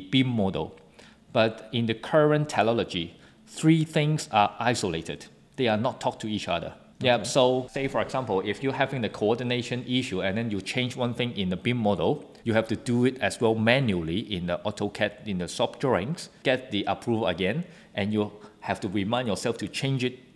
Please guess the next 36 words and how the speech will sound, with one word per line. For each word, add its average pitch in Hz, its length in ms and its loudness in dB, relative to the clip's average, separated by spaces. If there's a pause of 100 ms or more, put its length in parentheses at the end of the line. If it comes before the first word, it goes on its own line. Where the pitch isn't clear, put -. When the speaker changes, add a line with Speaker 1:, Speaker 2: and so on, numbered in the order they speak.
(140)
Speaker 1:
in 98 220 -2
the 92 140 0
fabrication 110 520 -4
drawings. 82 460 -8 (180)
Speaker 2:
Right. 92 280 -8
Speaker 1:
What 139 120 -2
if 107 140 -4
it's, 123 300 -4
you 104 120 -4
just 117 220 -8
forget 110 300 -4
that? - 260 -6 (480)
Speaker 2:
Right. 101 260 -6 (320)
Speaker 1:
Yeah. 104 140 -6 (260)
So 131 320 0 (120)
Speaker 2:
Which 165 220 6
is, 147 220 2 (220)
which 151 540 4
is 156 120 4
quite - 300 2
common. 90 320 0
I 80 200 -14
Speaker 1:
Quite - 180 -2
Speaker 2:
mean, 90 80 -6
Speaker 1:
common. 85 320 -4 (160)
Speaker 2:
yeah, 92 240 -4 (240)
yeah. - 100 -12
Speaker 1:
So 143 560 2
right 147 360 6
now, 135 220 2
what 160 340 0
we 117 180 -2
are 110 220 2
developing 127 800 -2
in 98 400 -2
Auricon 92 480 -2